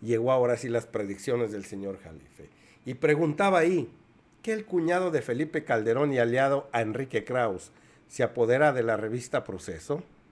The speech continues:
Decía, pronto se notará en sus otra, otrora legendarios reportajes y su línea editorial, y después lo empezamos a ver. Hoy la revista Proceso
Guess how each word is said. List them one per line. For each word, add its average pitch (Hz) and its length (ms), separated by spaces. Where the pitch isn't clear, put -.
Decía, 156 420
pronto 196 380
se 185 140
notará 151 360
en 175 100
sus 147 280
otra, 190 520
otrora 180 460
legendarios 160 600
reportajes 151 720
y - 60
su 107 120
línea 120 300
editorial, 165 540
y 202 80
después 202 320
lo 220 60
empezamos 147 500
a 107 80
ver. 95 240
Hoy 180 160
la 170 140
revista 151 440
Proceso 156 520